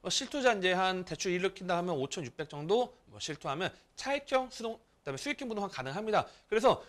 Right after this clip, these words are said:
뭐 지금 이천만 원 투자 가능하기 때문에 뭐 이 년 뒤에 오 프로 인상률 적용한다 하면 뭐 천만 원 정도 더 올릴 수 있다고 하면 계속적으로 바로 한 사, 사 년 뒤면 회수할 수도 있기 때문에 자, 이런 장점 호재를 갖고 있는 투자 포인트 가장 중요한 거는 직접 눈으로 보셔야 됩니다.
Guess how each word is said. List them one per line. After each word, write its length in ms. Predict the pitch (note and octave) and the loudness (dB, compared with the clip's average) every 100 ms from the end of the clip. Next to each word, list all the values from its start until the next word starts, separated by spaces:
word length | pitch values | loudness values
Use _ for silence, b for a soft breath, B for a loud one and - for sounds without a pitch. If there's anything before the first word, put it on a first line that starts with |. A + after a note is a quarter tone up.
| B B - | B B 2
뭐 220 | B3 A#3+ | 4 6
지금 280 | A#3+ A3+ A#3 | 4 2 0
이천만 420 | F#3+ - D#4+ D4+ | 2 4 4 4
원 60 | |
투자 180 | D4 B3+ | 4 2
가능하기 380 | G#3 F#3+ A#3 G#3+ | 4 4 4 2
때문에 280 | A#3 B3 A#3+ | -2 0 2
뭐 120 | D#3+ | 2
이 140 | E3 | 0
년 180 | B3 B3+ | 0 0
뒤에 120 | A3 | 2
오 200 | F#3+ D#3 | 2 0
프로 180 | - C4 | -2 0
인상률 400 | F#3+ F3+ A3+ A3 | 0 0 -2 -2
적용한다 520 | - D3+ F3 F#3+ F#3+ | -2 -4 -4 -2 -2
하면 240 | F#3+ G#3+ G3 | -2 -4 -2
뭐 100 | - | -4
천만 320 | - C4+ D4 | -6 -2 -2
원 100 | C4+ | -2
정도 220 | A3 F3+ | -4 -4
더 60 | C3+ | -4
올릴 180 | C3+ D#3 | 0 -2
수 140 | E3 | -4
있다고 260 | A2 B2+ D3 | -4 -2 -2
하면 200 | G3+ A3 b | -4 -6 b
계속적으로 480 | - C3 F3+ D#3+ E3+ - - | -12 -8 -4 0 0 -2 -2
바로 340 | D#3 F3+ - B _ | 2 4 2 B _
한 380 | - C#3+ D3 D3 | -4 0 0 -2
사, 200 | - G#3+ | -4 -6
사 160 | - B3 | -2 -2
년 180 | C4 A3 | -2 -2
뒤면 300 | D#3 E3+ F#3 | -4 -4 -2
회수할 320 | A#3+ B3+ A#3+ | -2 0 -2
수도 380 | G3+ F3+ - D#3+ | -4 -4 0 0
있기 180 | - | 0
때문에 420 | D#3+ E3+ A#3 G#3 B B B - | -6 -2 4 4 B B B -8
자, 140 | B2+ b _ | -8 b _
이런 320 | A3+ D#4+ D4 | 6 8 8
장점 480 | - F3+ A#3 D4 C4 | 6 -2 -2 0 -2
호재를 400 | A3+ E4 E4+ E4 | 0 0 0 0
갖고 260 | G3+ - A#3 | -2 -4 -6
있는 180 | G#3 G3+ | -6 -8
투자 280 | C4+ C4 | -2 -2
포인트 420 | C4 - C#4+ - B3+ | -2 -6 -8 -6 -10
가장 220 | E3+ E3+ | -6 -6
중요한 260 | F3+ G3+ | -4 -4
거는 220 | F#3 A#3 C4 b - | 0 -2 -4 b -6
직접 400 | E3+ - F#3+ B2+ | -6 0 0 2
눈으로 280 | E3 A3 | 2 2
보셔야 240 | - B2 D#3+ | 2 0 0
됩니다. 340 | A#2+ A2+ B2 | 0 0 -2